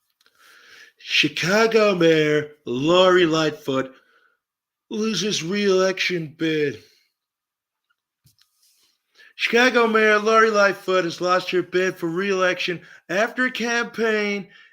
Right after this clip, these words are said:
in which she came under fire over the city's high crime rate. She was the first black woman,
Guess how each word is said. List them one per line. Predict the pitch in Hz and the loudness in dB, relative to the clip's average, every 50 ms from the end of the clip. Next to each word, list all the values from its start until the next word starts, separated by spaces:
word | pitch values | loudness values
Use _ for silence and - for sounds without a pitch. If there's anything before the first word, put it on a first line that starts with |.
| _ _ _ | _ _ _
in | 165 165 160 | -8 -6 -2
which | 170 175 170 170 | 0 -2 -2 -2
she | - - 170 | -4 -8 -8
came | 147 - - 190 214 233 254 262 | -8 -8 -4 -2 -2 -2 0 -2
under | 262 254 254 269 262 | -4 -4 -4 -6 -8
fire | - - 202 185 180 175 175 170 175 180 170 180 - _ _ _ _ _ _ | -8 -4 -2 0 2 2 2 2 0 0 -2 -6 -12 _ _ _ _ _ _
over | 165 180 190 175 | -2 -2 -2 -2
the | 175 185 | -4 -4
city's | 175 - - 220 220 214 214 196 - - - _ _ _ | -6 -6 -6 -6 -6 -4 -4 -6 -8 -10 -12 _ _ _
high | - - - 208 226 233 226 226 226 220 220 214 214 - - _ _ _ _ _ | -12 -10 -2 0 2 4 6 4 4 2 2 -2 -6 -8 -18 _ _ _ _ _
crime | - - - - 180 190 220 214 202 196 190 180 | -6 -4 -4 -4 -4 -4 -4 -4 -4 -4 -6 -6
rate. | 165 156 147 143 143 - _ _ _ _ _ _ _ _ _ _ _ _ _ _ _ _ _ _ | -6 -6 -6 -8 -10 -14 _ _ _ _ _ _ _ _ _ _ _ _ _ _ _ _ _ _
She | - - 220 | -10 -8 -6
was | 226 240 180 | -6 -6 -6
the | 214 | -8
first | 214 - 247 247 254 247 - - | -8 -2 0 0 0 -2 -4 -6
black | 214 226 226 220 220 220 | -2 0 0 0 -2 -4
woman, | 196 214 208 202 208 202 190 | -6 -6 -6 -4 -6 -8 -8